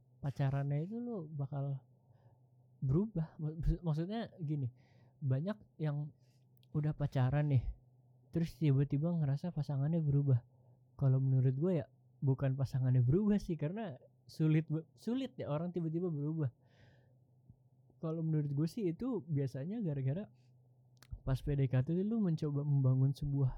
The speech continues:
image yang bagus, image yang baik gitu di depan pasangan lo. Sampai akhirnya jadian, kemudian lo jadian. Terus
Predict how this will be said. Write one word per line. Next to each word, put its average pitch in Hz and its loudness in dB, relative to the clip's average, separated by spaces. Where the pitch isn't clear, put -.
image 147 -2
yang 143 0
bagus, 139 0
image 147 -6
yang 143 0
baik 139 2
gitu 135 -8
di 135 -6
depan 139 -6
pasangan 135 0
lo. 139 0
Sampai 147 -8
akhirnya 147 2
jadian, 127 -2
kemudian 127 -6
lo 151 -4
jadian. 131 -6
Terus 165 -12